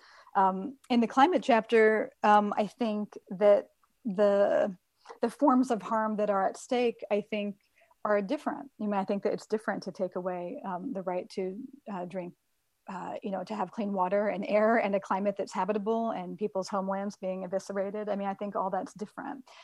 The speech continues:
So I think while there are commonalities, um, throughout all the chapters, part of the why I take so much care to stay for, you know, eighty pages with, with each one is to show how it doesn't have to, um,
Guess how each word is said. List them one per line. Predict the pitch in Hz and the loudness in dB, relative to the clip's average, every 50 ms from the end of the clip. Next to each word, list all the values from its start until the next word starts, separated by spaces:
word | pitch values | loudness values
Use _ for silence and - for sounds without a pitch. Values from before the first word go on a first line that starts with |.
| - - _ | -20 -20 _
So | - - 214 | 2 6 8
I | 208 202 | 8 8
think | 202 - 220 214 202 - - _ _ - - _ _ - | 6 4 0 0 0 -2 -6 _ _ -20 -20 _ _ -4
while | - 196 202 196 | 4 8 8 10
there | 190 202 196 | 10 10 10
are | - 202 208 214 214 | 10 10 10 8 6
commonalities, | 214 - 233 196 196 185 190 190 196 196 196 190 185 180 175 180 180 180 - - - - _ _ _ _ _ _ _ - | 6 4 4 4 4 4 4 4 6 6 4 4 0 0 -2 -2 -4 -4 -8 -12 -16 -18 _ _ _ _ _ _ _ -4
um, | - 185 185 175 175 175 180 185 - - | 0 0 0 0 0 -4 -6 -6 -8 -8
throughout | - - 208 190 185 190 | 0 4 6 8 8 8
all | 196 196 202 196 | 10 8 8 8
the | 202 | 6
chapters, | 196 - - 190 180 165 - - 185 180 180 175 - - - - | 2 2 2 2 2 2 0 0 0 0 0 -2 -6 -12 -6 2
part | - 196 190 | 4 6 6
of | 196 190 180 | 6 4 2
the | - 196 | 2 0
why | 185 185 175 175 180 - 185 | 2 4 4 4 4 2 0
I | 196 | 0
take | 185 - - 190 185 180 - - - | -2 0 0 -2 -2 -2 -6 -10 -10
so | - - | -4 -2
much | 202 196 180 175 - - | -2 -2 -2 -4 -6 -8
care | - - 208 196 185 185 185 180 | 0 2 4 4 4 4 2 2
to | - - 196 | 0 -2 -4
stay | - - - - 190 180 180 180 175 | -4 -2 2 2 4 6 6 4 4
for, | - 196 180 | 2 0 0
you | 180 | 0
know, | 170 180 180 180 180 - | 0 -2 -4 -4 -6 -4
eighty | - 190 180 190 | -2 -2 0 0
pages | - - 247 247 277 254 269 311 269 262 | 6 8 10 10 10 10 10 10 8 10
with, | 254 254 233 | 8 8 8
with | 240 240 - | 8 6 6
each | - 226 196 - - | 6 2 0 0 0
one | 202 208 214 208 202 196 190 185 | 2 4 4 4 4 0 0 2
is | - 190 185 - | 0 0 0 0
to | - 208 196 | -2 -2 -2
show | - - - 196 185 185 185 | 0 2 4 4 6 6 4
how | 185 185 185 180 180 | 4 4 4 4 4
it | 185 - 190 | 4 2 4
doesn't | - 196 190 180 190 190 185 - - | 4 4 2 2 0 -2 -2 -2 -4
have | 165 190 180 180 - - | -2 -2 -4 -4 -4 -6
to, | - 185 180 175 - | -4 -2 -2 -2 -2
um, | - 180 185 180 185 185 | -2 -2 -4 -4 -6 -6